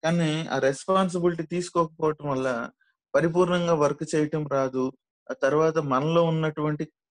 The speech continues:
ఆ responsibility తీసుకుంటే క్రమశిక్షణ పెరుగుతది. అంటే మనకి ట-, ఈ క్రమశిక్షణ ఎప్పుడైతే పెరుగుతుందో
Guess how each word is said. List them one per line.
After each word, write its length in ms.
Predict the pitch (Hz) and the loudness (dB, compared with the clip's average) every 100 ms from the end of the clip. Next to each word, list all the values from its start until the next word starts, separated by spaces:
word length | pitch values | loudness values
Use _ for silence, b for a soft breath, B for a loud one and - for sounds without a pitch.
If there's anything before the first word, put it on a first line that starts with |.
| - | -6
ఆ 200 | 127 131 | -4 -2
responsibility 800 | 127 127 - 180 175 143 170 165 | -2 -2 2 2 0 -2 -2 -2
తీసుకుంటే 720 | 151 156 - 151 139 117 127 143 _ _ _ - | -4 -8 -6 -10 -6 -8 -8 -10 _ _ _ -2
క్రమశిక్షణ 640 | 143 185 196 220 - 180 | 0 0 0 -2 0 0
పెరుగుతది. 460 | 151 110 98 - - _ _ _ _ _ _ _ _ _ _ _ - | 0 -2 -6 -12 -18 _ _ _ _ _ _ _ _ _ _ _ -6
అంటే 400 | 147 185 196 - _ _ | 0 2 2 -4 _ _
మనకి 340 | 147 160 165 165 | 0 2 2 0
ట-, 300 | - 156 101 | 0 -2 -2
ఈ 180 | 160 160 | -2 -2
క్రమశిక్షణ 680 | - 156 180 196 202 - | 0 0 2 0 -2 0
ఎప్పుడైతే 460 | 180 175 185 185 190 | -2 0 0 2 0
పెరుగుతుందో 720 | 175 170 160 147 113 104 131 | 0 0 -2 -4 -2 -2 -4